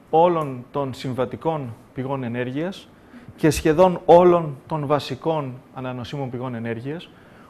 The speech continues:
όχι μόνο όμως ως γνωστικό αντικείμενο, αλλά και ως δραστηριοποίηση, ως στέλεχος μεγάλων εταιριών, αργότερα ως διευθύνων σύμβουλος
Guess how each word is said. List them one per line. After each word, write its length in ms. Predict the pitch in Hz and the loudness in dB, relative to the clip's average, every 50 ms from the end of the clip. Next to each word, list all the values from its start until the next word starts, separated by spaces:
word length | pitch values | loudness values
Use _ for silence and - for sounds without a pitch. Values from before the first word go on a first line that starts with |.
| - - | -6 0
όχι 280 | 175 208 208 - - | 2 2 2 2 2
μόνο 480 | 190 180 175 165 160 151 143 123 117 113 - | 2 2 4 2 2 2 0 -2 -2 -2 -2
όμως 400 | 135 135 131 127 123 - - - - | -2 0 0 -2 -4 -6 -10 -8 -8
ως 120 | 143 131 | -8 -6
γνωστικό 360 | 131 143 117 - - - 143 | -6 -10 -12 -12 -10 -8 -6
αντικείμενο, 600 | 131 131 123 113 - - 120 131 139 147 165 196 - - - - - - - - - | -6 -6 -6 -8 -10 -10 -10 -10 -10 -12 -14 -16 -16 -18 -20 -20 -20 -20 -20 -12 -4
αλλά 240 | 139 135 143 151 | 0 2 2 2
και 180 | 143 147 - 175 | 2 2 0 0
ως 120 | 190 196 | 2 2
δραστηριοποίηση, 1000 | 180 180 170 160 - - 147 135 131 123 - - 143 151 165 160 165 - 196 214 208 - - - - - - - - | 2 0 0 -2 -2 -2 -2 0 0 -2 -2 0 0 0 0 0 -2 -6 -8 -8 -8 -12 -18 -20 -20 -20 -18 -8 -2
ως 320 | 175 185 170 - - - | 0 0 0 0 -4 -6
στέλεχος 680 | - - - 175 175 165 160 139 - 135 120 - - - | -2 2 6 6 6 6 6 2 0 -4 -6 -6 -8 -8
μεγάλων 440 | 147 139 135 151 165 170 160 151 135 | -6 0 4 4 4 4 4 0 -2
εταιριών, 560 | 113 - 123 113 113 113 123 147 180 202 196 - - - | -4 -4 -2 -2 -2 -2 -2 -2 -4 -6 -8 -12 -14 -8
αργότερα 500 | - 151 143 143 151 165 160 160 147 139 | -4 -2 -2 2 2 2 2 2 0 0
ως 80 | 139 135 | 0 -2
διευθύνων 340 | 139 135 127 - 160 147 131 | -4 -6 -8 -6 -8 -8 -8
σύμβουλος 560 | - - 151 147 135 127 127 117 - - - | -8 -8 -8 -8 -6 -8 -8 -8 -10 -16 -20